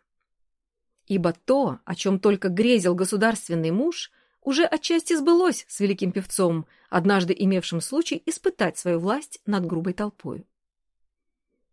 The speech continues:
Это было в Лондоне, в одном из его тёмных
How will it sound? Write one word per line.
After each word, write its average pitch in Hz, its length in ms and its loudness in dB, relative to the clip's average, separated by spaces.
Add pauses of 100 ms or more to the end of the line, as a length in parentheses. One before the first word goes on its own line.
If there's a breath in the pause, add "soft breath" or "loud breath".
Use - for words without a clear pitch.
(320)
Это 339 200 0
было 349 200 4
в 294 80 0
Лондоне, 190 600 2 (380)
в 175 100 2
одном 202 260 4
из 185 200 -4
его 180 220 0
тёмных 302 520 -2